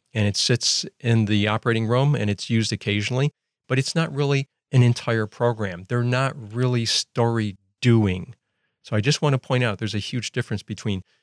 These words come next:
telling the story and actually doing the story. And I think what Randy's saying is that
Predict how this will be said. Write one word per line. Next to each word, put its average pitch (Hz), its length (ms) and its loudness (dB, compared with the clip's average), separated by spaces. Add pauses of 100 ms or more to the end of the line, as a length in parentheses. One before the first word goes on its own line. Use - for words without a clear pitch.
(160)
telling 143 300 2
the 127 60 4
story 113 360 0
and 101 100 0
actually 101 260 -4
doing 92 400 -2
the 87 80 -6
story. 87 400 -6 (320)
And 104 280 -2
I 110 140 2
think 151 280 -2 (560)
what 110 160 0
Randy's 135 320 4
saying 101 320 2
is 98 300 -4 (680)
that 131 400 -2